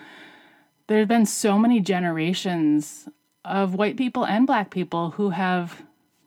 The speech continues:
had to feel that sort of separation or that, that trauma and conflict. And I just wonder if today that's all stored in our bodies. And even though as a white woman,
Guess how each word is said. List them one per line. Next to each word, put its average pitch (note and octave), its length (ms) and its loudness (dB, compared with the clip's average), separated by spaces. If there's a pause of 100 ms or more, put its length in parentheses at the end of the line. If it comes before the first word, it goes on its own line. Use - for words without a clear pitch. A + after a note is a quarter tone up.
(140)
had G3+ 260 -2
to G#3 120 -4
feel G3+ 420 0
that F3 220 2
sort F3 160 -6
of E3 100 -8
separation E3 880 -4
or D#3+ 280 -4
that, D#3 320 -2 (800)
that D3+ 160 -4
trauma E3+ 720 -2 (400)
and E3 240 -2
conflict. E3+ 880 -6 (420)
And G3 120 -2
I F#3+ 80 2
just A3 160 -4
wonder G#3 440 2
if F3 380 -4 (280)
today E3+ 720 -2 (200)
that's F3 320 -4
all F#3 240 -2
stored F#3+ 480 -2
in F3 120 -4
our E3 140 0
bodies. D#3 680 -2 (400)
And G#3+ 140 0
even B3+ 200 4
though A#3+ 300 4
as F3 160 -2
a F3 80 0
white E3+ 300 0
woman, F3+ 500 0